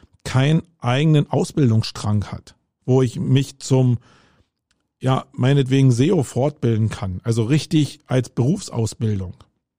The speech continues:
Das ist ein Problem, weil du nur Seiteneinsteiger hast, die davon abhängig sind, dass es irgendwelche Agenturen gibt, meinetwegen, oder vielleicht in der Zukunft auch immer mehr Inhouse-Abteilungen,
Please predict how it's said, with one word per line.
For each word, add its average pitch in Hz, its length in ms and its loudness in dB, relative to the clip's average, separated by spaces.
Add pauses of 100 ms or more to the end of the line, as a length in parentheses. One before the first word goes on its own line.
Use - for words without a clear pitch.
(760)
Das 170 160 4
ist 160 40 -2
ein 147 80 6
Problem, 120 480 -2 (440)
weil 143 280 2
du 131 180 4
nur 160 220 6
Seiteneinsteiger 127 800 0
hast, 131 400 -2
die 131 120 0
davon 131 300 0
abhängig 147 460 0
sind, 165 320 0
dass 131 280 -2 (400)
es 131 240 0 (140)
irgendwelche 147 680 2
Agenturen 139 640 2
gibt, 170 260 -2
meinetwegen, 151 680 0
oder 110 200 0
vielleicht 107 340 -10
in 117 80 -4
der 107 120 -6
Zukunft 117 380 -6
auch 113 80 -6
immer 127 200 2
mehr 123 220 2
Inhouse-Abteilungen, 156 1000 0